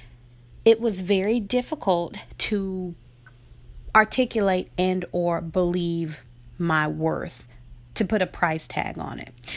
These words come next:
So for the purpose of you being here and listening to the Process Pro Radio, I wanna assume that maybe you've, you've struggled with some of this, or either you are curious to know what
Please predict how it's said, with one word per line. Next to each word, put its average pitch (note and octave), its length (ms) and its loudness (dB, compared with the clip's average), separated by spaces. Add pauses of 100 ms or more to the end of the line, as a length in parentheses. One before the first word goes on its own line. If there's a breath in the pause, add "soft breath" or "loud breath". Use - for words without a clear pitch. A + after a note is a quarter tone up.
So E3+ 520 0
for F#3+ 340 0
the E3+ 100 -6
purpose G#3 400 -6
of B3 120 -6
you B3 80 -4
being G3+ 280 -4
here F#3+ 360 -2
and F#3 200 -2
listening F3+ 300 -4
to F3 100 -4
the D#3+ 60 -8
Process D3+ 400 -4
Pro D#3 140 -6
Radio, A3 440 -2 (380 loud breath)
I A4+ 160 2
wanna F4+ 160 4
assume C4+ 400 0
that B3 140 2
maybe C4 240 0
you've, A#3 680 -4 (360 loud breath)
you've G#3+ 400 0 (420)
struggled F3+ 560 0
with F3 180 -2
some E3 200 -2
of D#3+ 80 -4
this, E3 200 -2
or F3 140 0
either G3 220 -2
you G3 260 -2
are F3 160 -2
curious A#3+ 540 0
to - 160 0
know D3+ 420 0 (240 loud breath)
what D#3+ 160 0